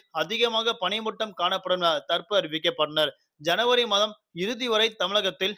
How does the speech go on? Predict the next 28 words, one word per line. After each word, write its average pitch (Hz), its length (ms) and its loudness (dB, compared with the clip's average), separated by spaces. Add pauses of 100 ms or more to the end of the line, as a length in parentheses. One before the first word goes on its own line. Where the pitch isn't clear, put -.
(100)
வெயிலின் 208 360 -2
தாக்கம் 190 320 -2
படிப்படியாக 185 600 0 (500)
குறைய 214 260 4
உள்ளதாக 180 360 2 (240)
தற்போது 185 340 0
அறிவிக்கப்பட்டனர். 160 720 0 (240)
நாளை 170 260 2
நாட்கள் 208 400 0
தலைநகர் 185 480 0
சென்னை 185 220 0
பொறுத்தவரை 190 440 -2 (280)
வானம் 185 340 2
ஓரளவு 165 420 4 (360)
மேகமூட்டத்துடன் 190 600 0
காணப்படும். 180 340 -2 (160)
நகரின் 202 320 0
ஒரு 202 80 -2
சில 226 180 -2
பகுதிகள் 220 360 2 (300)
லேசான 220 420 0
மிதமான 190 220 2
மழையும் 180 240 2 (260)
அவ்வப்போது 208 640 2
இடியுடன் 190 320 -2
கூடிய 185 180 2
கனமழை 175 380 2
பெய்யக்கூடும். 175 480 -2